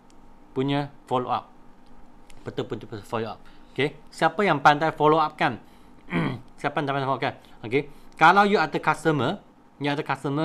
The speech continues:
kan? Okey, dia bukan saja, ah, prefer customer. Dia bukan saja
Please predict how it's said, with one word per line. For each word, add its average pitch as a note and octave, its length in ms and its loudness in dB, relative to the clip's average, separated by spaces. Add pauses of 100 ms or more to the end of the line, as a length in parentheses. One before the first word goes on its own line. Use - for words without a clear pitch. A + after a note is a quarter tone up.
kan? A2 160 -4 (320)
Okey, C#3+ 240 0
dia F3 240 0
bukan E3 400 -6
saja, C#3 480 2 (480)
ah, G#2+ 1040 -4
prefer B2 240 -4
customer. B2 400 -4 (720)
Dia E3+ 160 4
bukan F3+ 240 -4
saja D#3+ 480 2